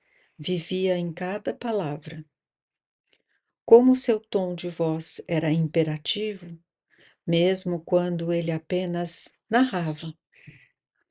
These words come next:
ele queria que o outro também fosse atingido no sentimento por suas palavras. Um fogo ocasional,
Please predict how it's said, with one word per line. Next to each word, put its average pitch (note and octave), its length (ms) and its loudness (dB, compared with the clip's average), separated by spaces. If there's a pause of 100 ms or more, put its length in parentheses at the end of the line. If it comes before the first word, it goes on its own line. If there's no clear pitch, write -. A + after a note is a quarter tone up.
(1080)
ele C#4 200 6
queria G3+ 500 0
que F#3+ 160 -4
o F3 100 0
outro A3 440 -2
também A#3+ 420 4
fosse F3+ 420 0
atingido E3+ 760 -2
no E3+ 120 -2
sentimento E3 920 -2 (440)
por F3+ 140 -6
suas D#3+ 420 -2
palavras. D#3 880 -4 (920)
Um F3+ 120 -2
fogo F#3 640 2
ocasional, F3+ 920 -2